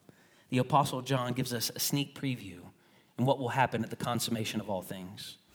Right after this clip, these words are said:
Our redemption will continue to inspire praise for God for all of eternity. Outbursts of praise from God's people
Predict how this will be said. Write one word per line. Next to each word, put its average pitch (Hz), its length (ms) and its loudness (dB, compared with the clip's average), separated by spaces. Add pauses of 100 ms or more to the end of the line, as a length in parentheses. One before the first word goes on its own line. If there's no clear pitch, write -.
(840)
Our 170 220 12
redemption 160 500 6
will 131 80 2
continue 147 460 4
to 143 100 -2
inspire 127 440 4
praise 127 340 4
for 120 120 -6
God 113 300 4
for - 140 -4
all 120 180 2
of 120 80 -4
eternity. 113 520 -4 (960)
Outbursts 175 680 10
of - 140 2
praise 123 580 6 (1040)
from 143 440 6
God's 139 300 6
people 107 540 -2